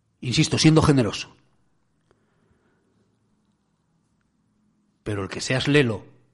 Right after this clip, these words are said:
o el que no te enteres de nada, no te da patente de corso ni te justifica.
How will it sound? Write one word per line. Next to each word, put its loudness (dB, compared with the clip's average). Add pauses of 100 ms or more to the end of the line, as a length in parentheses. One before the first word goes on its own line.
(300)
o -12
el -14
que -12
no -8
te -4
enteres -2
de -2
nada, -4 (1200)
no -6
te -6
da -2
patente -2
de -2
corso -2
ni -2
te -6
justifica. -8